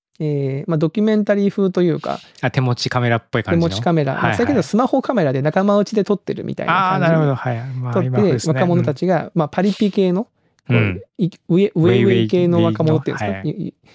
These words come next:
Speaker 1: がこう、「行こうぜ、行こうぜ」とかっつって、で、そこについてくるちょっとオタクっぽい感じの男の人たちみたいな。こう、
Speaker 2: うんうん。
Speaker 1: なぜかついてくるんですよね。その、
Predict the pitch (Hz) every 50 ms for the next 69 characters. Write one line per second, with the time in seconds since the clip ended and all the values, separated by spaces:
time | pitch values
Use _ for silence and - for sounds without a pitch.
0 | _ _ _ _ _ _ - 160 - 156 143 143 143 151 - - 226 214 196 -
1 | 151 156 - 233 220 185 151 156 160 165 165 170 175 151 135 - - - _ -
2 | 247 233 185 - - - _ _ _ _ _ _ _ _ _ - 208 - 220 -
3 | 247 254 269 254 - - 277 240 196 160 - 165 156 147 - 185 170 - 139 143
4 | - 180 165 - 208 180 - _ - 196 175 151 - 151 147 139 151 160 156 143
5 | 139 143 - - - 151 - 147 - 147 143 143 143 - - - - - - -
6 | 120 - - - - 50 50 - 165 - _ _ _ _ _ _ _ _ _ -
7 | - - - 240 - _ - 113 107 98 165 165 143 147 151 - - - - 151
8 | 135 135 - - - 160 - - 190 220 226 - - 143 - 175 180